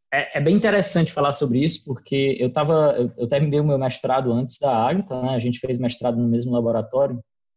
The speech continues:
e enquanto ela tava fazendo o mestrado dela, eu tava trabalhando.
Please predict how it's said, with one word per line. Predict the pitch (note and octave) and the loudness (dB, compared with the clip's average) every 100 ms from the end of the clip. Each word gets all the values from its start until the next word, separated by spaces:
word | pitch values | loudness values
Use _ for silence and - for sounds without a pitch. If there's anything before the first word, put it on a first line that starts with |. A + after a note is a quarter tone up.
| _ _ - | _ _ 0
e | A#2 B2 B2 | 4 6 4
enquanto | A#2+ C3 D3 | 2 0 0
ela | D3+ | 0
tava | D3 D3 | 2 0
fazendo | D3+ D3 D3 | 0 0 0
o | C#3+ | -2
mestrado | C#3 - C#3 C3+ | -2 0 -2 0
dela, | B2+ C#3 | 2 2
eu | C#3 | 0
tava | C#3+ D3 | -2 -2
trabalhando. | D3 D3 D#3 C3 A#2 G2+ | -2 0 0 2 0 -2